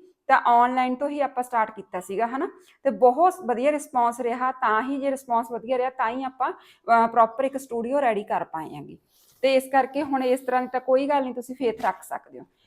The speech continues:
ਹੁਣ ਦੇਖੋ ਜੀ ਇਹ ਵਾਲਾ ਪਸ਼ਮੀਨਾ ਉਹ ਰਾਮਟੈਕਸ ਦਾ ਪਲੇਨ ਪਸ਼ਮੀਨਾ ਸੀ ਤੇ ਇਹ ਵਾਲਾ ਰਾਮਟੈਕਸ ਦਾ ਲਗਜ਼ਰੀ ਪਸ਼ਮੀਨਾ ਗਾ। ਮੀਨਜ਼ ਇਸ ਸਾਲ ਇਹ ਬਹੁਤ ਟ੍ਰੈਂਡ ਦੇ ਵਿੱਚ ਆਇਆ, ਇਹਨੂੰ ਲਗਜ਼ਰੀ ਪਸ਼ਮੀਨਾ ਕਹਿੰਦੇ ਆ, ਰਾਮਟੈਕਸ ਬ੍ਰਾਂਡ ਦਾ ਹੀ ਪਸ਼ਮੀਨਾ ਇਹ।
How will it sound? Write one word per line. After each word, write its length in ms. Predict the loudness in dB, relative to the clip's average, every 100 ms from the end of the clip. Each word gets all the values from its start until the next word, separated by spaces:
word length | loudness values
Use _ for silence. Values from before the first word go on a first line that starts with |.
| _
ਹੁਣ 140 | 2 4
ਦੇਖੋ 240 | 2 2
ਜੀ 80 | -4
ਇਹ 280 | -2 2 4
ਵਾਲਾ 200 | 4 4
ਪਸ਼ਮੀਨਾ 580 | 0 -6 -4 -2 -4 0
ਉਹ 140 | 4
ਰਾਮਟੈਕਸ 600 | 6 6 2 0 -2 -2 0
ਦਾ 160 | 0
ਪਲੇਨ 400 | 0 0 0 0
ਪਸ਼ਮੀਨਾ 460 | -6 -10 -8 -4 -6
ਸੀ 200 | -4 -8 -8 -20 _ -8
ਤੇ 60 |
ਇਹ 440 | -4 0 0 2 4
ਵਾਲਾ 240 | 4 4
ਰਾਮਟੈਕਸ 640 | 4 4 2 2 0 0
ਦਾ 100 | 0
ਲਗਜ਼ਰੀ 480 | 2 4 4 2 -4
ਪਸ਼ਮੀਨਾ 520 | -4 -4 -6 -4 -6
ਗਾ। 160 | -6 -10 -18 _ _ _ _ _
ਮੀਨਜ਼ 180 | -2 -2
ਇਸ 380 | 2 4 4 4
ਸਾਲ 200 | 4 4
ਇਹ 200 | 2 0
ਬਹੁਤ 340 | 0 0 -2
ਟ੍ਰੈਂਡ 280 | -2 -2 -2
ਦੇ 100 | -4
ਵਿੱਚ 220 | -6 -4
ਆਇਆ, 280 | 0 2 0 -4 -18 _
ਇਹਨੂੰ 180 | -2 2
ਲਗਜ਼ਰੀ 420 | 4 4 2 -6
ਪਸ਼ਮੀਨਾ 460 | -8 -6 -4 -2 -2
ਕਹਿੰਦੇ 300 | -2 -6 -2
ਆ, 120 | -4 -4 _ _
ਰਾਮਟੈਕਸ 640 | 6 8 8 2 0 -4 -4
ਬ੍ਰਾਂਡ 360 | -2 2 2 2
ਦਾ 140 | 0
ਹੀ 120 | -2 -2
ਪਸ਼ਮੀਨਾ 520 | -8 -8 -8 -8 -10
ਇਹ। 200 | -14